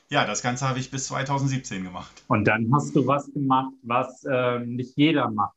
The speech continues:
Speaker 2: Du hast das sichere Beamtenverhältnis aufgegeben und bist in ein Angestelltenverhältnis gegangen, nämlich, ähm, bei der G S G. Wie kam es dazu?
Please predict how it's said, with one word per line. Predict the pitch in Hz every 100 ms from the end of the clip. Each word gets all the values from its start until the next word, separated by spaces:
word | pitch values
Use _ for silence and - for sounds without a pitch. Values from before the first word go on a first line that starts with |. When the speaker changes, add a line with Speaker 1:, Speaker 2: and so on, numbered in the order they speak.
| _
Speaker 2:
Du | 120 113
hast | 113 -
das | - - - 131 120 -
sichere | 135 113 143 156 139 139 127 123 - _ -
Beamtenverhältnis | 117 117 151 - 135 120 123 127 123
aufgegeben | 113 127 131 139 131 135 135
und | 127
bist | 131 -
in | 131
ein | 123 135
Angestelltenverhältnis | 165 139 - 113 104 - 101 95 104 101 -
gegangen, | 95 98 104
nämlich, | 107 107 110 _ _ _ _ -
ähm, | 107 104 -
bei | 110
der | 113
G | 110 113
S | 113 -
G. | 131 123
Wie | 107
kam | - 147 147
es | -
dazu? | - 87 - 90 - -